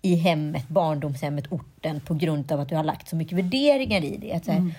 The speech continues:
Speaker 1: "Åh, här föddes mina barn och här"
Speaker 2: <laughs> Värsta jag kan tänka mig, så här, Farsta, Farsta glitter, jag ska vara i far-, nej, men jag, jag förstår, jag, jag pratade med en kompis nyss som var så här, "Ja, men jag fick köpa mitt hus billigt av liksom mina föräldrar och så här, och mina brorsor tyckte det var bra."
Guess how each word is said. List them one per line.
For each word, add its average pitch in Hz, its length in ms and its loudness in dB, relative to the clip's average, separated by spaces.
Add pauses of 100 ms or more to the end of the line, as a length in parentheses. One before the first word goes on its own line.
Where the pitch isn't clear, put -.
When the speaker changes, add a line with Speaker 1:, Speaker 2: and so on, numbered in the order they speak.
(140)
Speaker 1:
"Åh, 254 340 2
här 247 140 -4
föddes 233 680 -8
mina 233 200 -4
barn 220 640 -4
och 208 60 0
här" 226 500 -4
Speaker 2:
<laughs> 220 480 2
Värsta 220 200 2
jag 196 80 2
kan 185 80 0
tänka 208 280 2
mig, 190 180 4
så - 160 -2
här, 180 440 0
Farsta, 202 460 4
Farsta 202 440 2
glitter, 208 300 0
jag 180 80 0
ska 202 100 -2
vara 190 120 4
i 196 60 2
far-, 190 180 0 (280)
nej, 339 220 6
men 320 100 8
jag, 294 180 6
jag 285 140 4
förstår, 302 280 -2
jag, 285 280 -2
jag 277 160 0 (400)
pratade 320 220 0
med 254 80 2
en 226 40 -2
kompis 208 280 -2
nyss 208 120 -4
som 208 100 -6
var 208 60 -4
så 196 80 -2
här, 214 80 2
"Ja, 202 100 0 (280)
men 262 160 2
jag 269 100 2
fick 240 120 -4
köpa 233 440 -2
mitt 208 260 0
hus 190 300 -2
billigt 180 760 0
av 156 400 -4
liksom 160 520 -2
mina 156 220 -2
föräldrar 147 400 -4
och - 100 -6
så 165 100 -6
här, 160 120 -4
och 160 60 -2
mina 165 200 2
brorsor 165 240 -2
tyckte 151 180 -8
det 160 80 -4
var 160 60 -2
bra." 160 240 -6